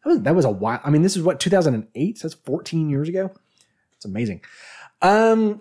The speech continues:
and then she reads out some of the stuff on the, in the diaries. Uh, she mentions the crash of the Byzantium and the picnic at Asgard.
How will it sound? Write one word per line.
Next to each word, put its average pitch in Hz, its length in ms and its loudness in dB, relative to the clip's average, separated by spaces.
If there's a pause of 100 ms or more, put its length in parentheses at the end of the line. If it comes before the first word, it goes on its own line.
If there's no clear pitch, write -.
and 170 120 2
then 202 100 4
she 202 140 0
reads 185 260 2
out 190 180 4
some 190 100 2
of 175 60 4
the 160 60 2
stuff 175 260 0
on 160 240 2
the, 147 420 2
in 151 120 2
the 139 80 4
diaries. 160 640 2
Uh, 139 200 -2
she 127 120 -2
mentions 139 380 0
the 127 100 -2
crash 160 380 0
of 151 100 0
the 151 60 0
Byzantium 156 640 0
and 143 100 0
the 120 60 -2
picnic 151 380 -6
at 123 100 -2
Asgard. 147 640 -2